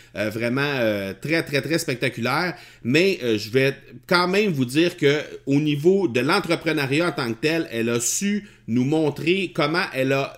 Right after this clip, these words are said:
démarqué son entreprise, et ça, euh, c'est pas nécessairement quelque chose dont elle avait beaucoup d'expérience.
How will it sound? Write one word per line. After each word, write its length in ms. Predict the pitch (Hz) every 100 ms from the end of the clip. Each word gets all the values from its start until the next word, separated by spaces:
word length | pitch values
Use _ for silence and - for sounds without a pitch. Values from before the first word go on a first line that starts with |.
| 90
démarqué 640 | 101 190 220 160 - 220
son 220 | 202 151
entreprise, 600 | 139 139 131 139 190 190 123
et 80 |
ça, 340 | 113 - 208 220 - -
euh, 120 | - 117
c'est 180 | -
pas 220 | 120 214 226
nécessairement 640 | 190 170 156 156 170 208
quelque 280 | 170 135 139
chose 420 | 180 202 180 143
dont 240 | 123 156 143
elle 160 | 131
avait 240 | 127 139 185
beaucoup 280 | 143 143
d'expérience. 880 | 202 160 - 147 131 156 208 220 -